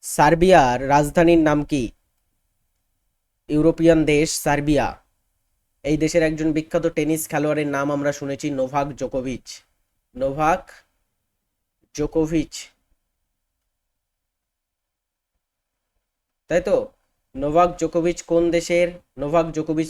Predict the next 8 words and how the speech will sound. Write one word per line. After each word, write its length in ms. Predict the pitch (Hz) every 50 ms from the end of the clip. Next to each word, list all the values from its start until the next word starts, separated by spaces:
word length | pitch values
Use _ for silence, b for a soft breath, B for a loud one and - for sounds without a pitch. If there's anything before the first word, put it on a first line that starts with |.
| - -
কিন্তু 200 | 160 156 151 156 151 -
সার্বিয়ার 400 | 151 139 135 135 143 147 147 143 147 -
টেনিস 260 | 143 135 135 139 131 - -
খেলোয়াড়, 380 | 135 120 117 110 104 95 85 - _ _ _ _ _ _ _ _ _ _ _ _ _ _ _ _ _ _ _ _ _ _ _ _ _ _ _ _ _ _ _ _ _ _ _ _ _ _ _ _ _ _ _ _ _ _ _ _ _ _ _ _ _ _ _ _ _ _ _ _
সার্বিয়ার 680 | - - - 156 143 143 139 147 156 156 147 139 135 127 127 151 - _ _ _ _ _ _ _ _ _ _ _ _
লন 380 | 135 139 143 147 147 156 156 160 165 156 165
টেনিস 300 | 160 147 143 143 139 - - _
তারকা। 380 | 127 117 117 110 98 - 87